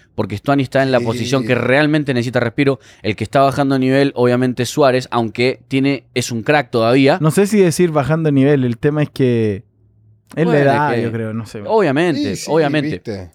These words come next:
Speaker 1: La magia la tiene, pero es la posición que el Barça necesita más respiro en este momento. Porque Messi tiene rosca, no se lo ve cansado para nada. Este, otro que anda muy bien es Coutinho, siempre está casi siempre titular.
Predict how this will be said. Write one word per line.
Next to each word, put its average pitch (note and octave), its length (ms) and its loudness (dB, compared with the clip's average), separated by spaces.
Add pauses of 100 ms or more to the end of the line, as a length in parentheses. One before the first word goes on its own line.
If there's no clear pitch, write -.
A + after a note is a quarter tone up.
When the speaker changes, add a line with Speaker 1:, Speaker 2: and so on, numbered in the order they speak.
Speaker 1:
La B2 140 -2
magia E3+ 240 0
la C#3+ 100 2
tiene, C#3 320 0 (220)
pero B2+ 160 4
es E3+ 160 0
la D#3+ 120 2
posición C#3 680 -2
que - 80 -4
el B2+ 80 0
Barça D3 320 0
necesita B2+ 480 -2
más B2+ 160 -2
respiro A#2+ 380 0
en A2+ 80 2
este G#2+ 160 -6
momento. G2+ 360 -6 (300)
Porque A#2 220 -2
Messi D#3 240 0
tiene C#3+ 180 0
rosca, E3 460 0
no A#2+ 160 -4
se C3+ 140 -4
lo B2+ 100 4
ve C3 80 2
cansado B2+ 360 0
para A#2+ 220 0
nada. D3+ 360 0 (300)
Este, G#2+ 800 0
otro C3 280 0
que A#2 180 2
anda B2+ 180 2
muy B2+ 160 0
bien C3 140 2
es A#2+ 60 -6
Coutinho, D#3+ 440 -2
siempre B2+ 260 -6
está B2 160 -4
casi A#2 200 -10
siempre A#2+ 260 -2
titular. C3+ 440 -2